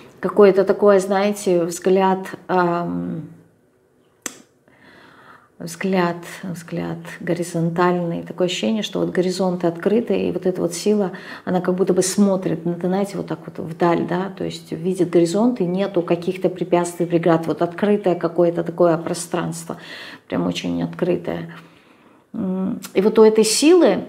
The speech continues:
м, она очень напоминает, как горы, да, то есть есть вот какая-то внутренняя мощь,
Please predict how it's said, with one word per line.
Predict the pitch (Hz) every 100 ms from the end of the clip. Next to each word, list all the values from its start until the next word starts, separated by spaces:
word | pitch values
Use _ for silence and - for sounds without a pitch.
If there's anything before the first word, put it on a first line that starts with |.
| -
м, | 190 190 185 190 - - - _ _ _ -
она | 185 190
очень | 190 190 185
напоминает, | 180 190 190 202 202 180 175
как | - 185
горы, | 180 190 175 170
да, | 175 185
то | 185
есть | 165 -
есть | 180 180 180 -
вот | -
какая-то | - 180 185 175 175
внутренняя | 175 202 190 185 185 180
мощь, | 180 254 359 -